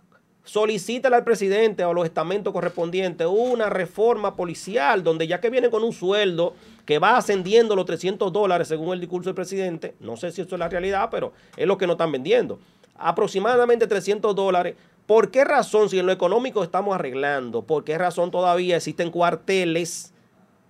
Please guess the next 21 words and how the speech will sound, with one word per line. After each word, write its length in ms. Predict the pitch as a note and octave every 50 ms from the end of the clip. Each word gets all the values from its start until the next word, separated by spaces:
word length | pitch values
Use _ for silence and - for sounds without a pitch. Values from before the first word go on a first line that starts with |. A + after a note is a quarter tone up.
| _ _
que 140 | - D#3+ E3
están 460 | D#3+ - - G3 G3+ G3+ G3 F3+ F#3
tan 260 | - F3 G3 G#3+ A3 G#3
deplorables, 800 | G#3+ G#3+ - G#3 G#3+ G#3 G3+ G3 G3 F3+ F3+ F3 F3+ G3+ A3 -
pero 220 | - C#3 C#3+ D3 D3
tan 280 | - - E3+ G3 A3
deplorables, 640 | G#3+ A3+ A3+ A#3 A#3+ A#3 A3 G#3 G3 G3+ A3 A3+ A3+ - _ _ _
que 160 | - - F3
la 220 | F3+ F3+ F3+ F3 F3+
cañada 640 | - F#3+ F3+ F3 F3+ G3+ B3 C#4 C#4+ B3 G#3+ G#3+ G#3+
de 80 | G#3+
Doña 280 | G#3 G#3+ G#3+ A3 A3 G3+
Julia 500 | F3+ G3 F#3 F3 D#3 D3+ D#3+ E3 D#3 D3+
to-, 180 | - E3 E3
es 200 | - E3+ F3+ E3
un 140 | G#3 G#3+ G3+
paraíso 600 | - A3 G#3 F#3+ F3+ F3 G#3 G#3+ F#3 - D#3+ D#3
delante 260 | D3+ D#3 D#3 D#3+ D#3+
de 20 | D3+
esos 160 | - - D3+
cuarteles? 540 | - C#3+ B2+ G2 - B2 G#2 F2+ D#2+ -